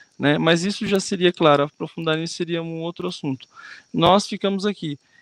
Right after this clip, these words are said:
É, é im-, todo contribuinte, todo cidadão deve contribuir. Então, por isso que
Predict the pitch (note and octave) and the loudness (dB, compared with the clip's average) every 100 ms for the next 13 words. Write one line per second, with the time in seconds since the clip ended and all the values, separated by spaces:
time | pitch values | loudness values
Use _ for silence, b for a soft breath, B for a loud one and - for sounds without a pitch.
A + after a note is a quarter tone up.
0 | b - D3 D3+ D3+ D3 - F3+ G3 - | b -4 0 2 2 -2 -4 -4 -4 -8
1 | - F#3 G#3+ A#3 A#3+ - G3+ F#3+ F#3 E3+ | -16 -8 -6 -6 -8 -10 -10 -10 -12 -10
2 | F3+ F3+ G3+ - - G3 G3 G3 - A3 | -6 -4 -4 -6 -4 -4 -4 -8 -8 0
3 | G#3+ E3+ F3 F3+ F3 - F#3+ F#3 - F3+ | 2 2 0 0 -4 -6 -10 -10 -12 -6
4 | F3 C#3+ - E3 F#3+ F#3 G3+ F#3+ G3+ A3 | -4 -4 -6 -6 -6 -6 -6 -6 -6 -8
5 | - F#3 | 0 2